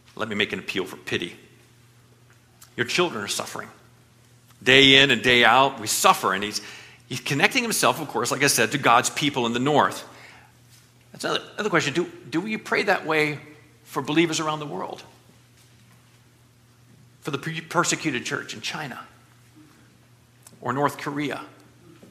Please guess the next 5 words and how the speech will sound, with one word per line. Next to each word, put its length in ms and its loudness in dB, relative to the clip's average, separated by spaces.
Do 80 -12
you 80 -6
pray, 520 -2
"Save 600 -6
us, 540 -6